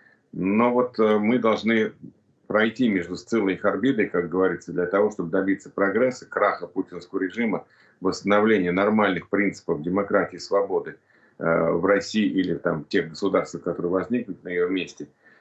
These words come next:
чтобы больше, как говорится, никогда это не повторилось. И, конечно, вопрос станет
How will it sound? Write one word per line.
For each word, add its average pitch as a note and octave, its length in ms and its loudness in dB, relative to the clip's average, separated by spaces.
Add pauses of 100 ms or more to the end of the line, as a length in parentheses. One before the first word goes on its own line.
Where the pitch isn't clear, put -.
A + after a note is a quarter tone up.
(100)
чтобы F#2+ 260 2
больше, A#2 300 2
как F#2+ 100 2
говорится, F#2+ 280 0
никогда F#2 400 2
это G2 160 2
не G2 100 0
повторилось. F#2+ 540 0
И, E2+ 60 -6
конечно, G#2+ 420 2
вопрос F#2 420 2
станет F#2+ 380 -2